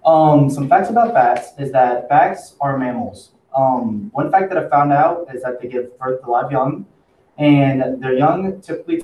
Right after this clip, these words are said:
take four to six months to mature to the point of being independent and being able to find their own food. Bats are insectivorous, which mean, which means that they, um, eat bats. Um, approximately seventy percent of bats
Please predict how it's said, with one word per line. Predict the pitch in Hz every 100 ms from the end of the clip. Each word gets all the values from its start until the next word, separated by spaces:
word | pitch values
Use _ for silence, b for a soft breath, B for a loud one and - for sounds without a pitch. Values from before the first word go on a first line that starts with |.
| _
take | - - -
four | 139 147
to | 175
six | - 156 -
months | 131 139 196 - - _
to | 135
mature | 123 - 147 151
to | 151
the | 135 127 123
point | 139 143 147
of | -
being | 127 123
independent | 127 139 - 143 175 180 -
and | 131
being | 131 135
able | 127
to | -
find | 131 127
their | 127
own | 117 117
food. | - - - _ b b b b _ -
Bats | 143 147 151
are | 147 143 139
insectivorous, | 139 139 151 147 156 180 247 -
which | 156 -
mean, | 147 139 135 127 127 - _ -
which | 131 135
means | 139 143
that | 143 - 127 123
they, | 127 123 120 120
um, | 120 127 120 110 101 98 _ _ _ _ _ _ _ -
eat | 143 147
bats. | 131 165 - - - _ _ _ _ _
Um, | 143 135 127
approximately | - 170 170 165 147 147
seventy | 139 - 160 202
percent | 208 - 165 156 143
of | 135
bats | 131 143 151